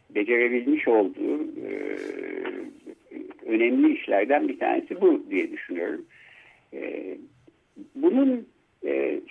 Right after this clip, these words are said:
son kertede bir göz boyacılık, e, olduğunu söylemem lazım. Yani, e, eğer Fethullah Gülen cemaati, e,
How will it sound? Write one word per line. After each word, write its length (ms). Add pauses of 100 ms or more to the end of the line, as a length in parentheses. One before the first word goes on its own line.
(100)
son 220
kertede 520
bir 100
göz 400
boyacılık, 600 (480)
e, 60 (760)
olduğunu 540
söylemem 640 (180)
lazım. 420 (100)
Yani, 400 (520)
e, 80 (1800)
eğer 440
Fethullah 540
Gülen 320
cemaati, 640 (640)
e, 180